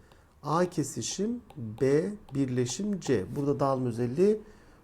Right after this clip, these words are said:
uygularsak ne oluyordu? A kesişim B geliyor. Sonra A kesişim ne geliyor? C geliyor. Yani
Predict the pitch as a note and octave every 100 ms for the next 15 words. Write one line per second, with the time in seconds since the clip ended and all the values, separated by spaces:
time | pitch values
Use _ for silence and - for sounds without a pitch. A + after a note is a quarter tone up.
0 | - C3+ B2 A#2 A2 G#2+ - G#3 G#3+ -
1 | D3+ D3 A#2 A2 A#2 F#3+ A#3 A#3 - -
2 | - - - C#3+ D#3 G3+ G#3+ - - -
3 | - - - - - - - - - -
4 | C3 B2+ B2 - - F2+ G2 - B2+ B2+
5 | C#3+ D3+ F3 F#3 G3 G#3+ - - - -
6 | - - - - - - - - - -
7 | E3 D#3 C#3 E3+ G#3 - - - - -
8 | - - - - - - - - - C#3+
9 | D#3 D#3 - B2 - A#2+ - F3+ G#3 A3+
10 | - - - - C3+ B2+ G#2+ G#2+ D#3+ A3
11 | - - - C#3 G2+ F2+ D2 D2+ - -
12 | C#3 D3 C3+ C#3+ G3